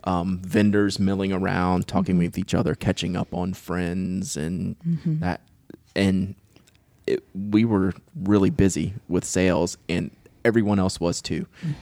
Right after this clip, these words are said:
Speaker 1: It was a really kind of a nuts day. I di-, I didn't expect Friday to be, go that way at all.
Speaker 2: I think so,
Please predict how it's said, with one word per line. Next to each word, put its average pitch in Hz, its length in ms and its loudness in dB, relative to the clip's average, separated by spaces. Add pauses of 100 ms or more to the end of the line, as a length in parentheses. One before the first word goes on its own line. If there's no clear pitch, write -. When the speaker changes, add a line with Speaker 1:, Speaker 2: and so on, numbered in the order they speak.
(140)
Speaker 1:
It 101 60 2
was 101 200 0
a 95 60 2
really 95 440 4
kind 92 200 0
of 85 80 2
a 85 80 2
nuts 92 340 -2
day. 87 400 0 (640)
I 92 100 0
di-, 85 200 0
I 90 60 2
didn't 87 180 2
expect 85 400 -2
Friday 87 300 0
to - 60 -4
be, 82 100 -4
go 87 160 -2
that - 180 -4
way 65 100 -8
at 65 80 -8
all. - 200 -6 (520)
Speaker 2:
I 185 120 0
think 196 160 -2
so, - 120 -4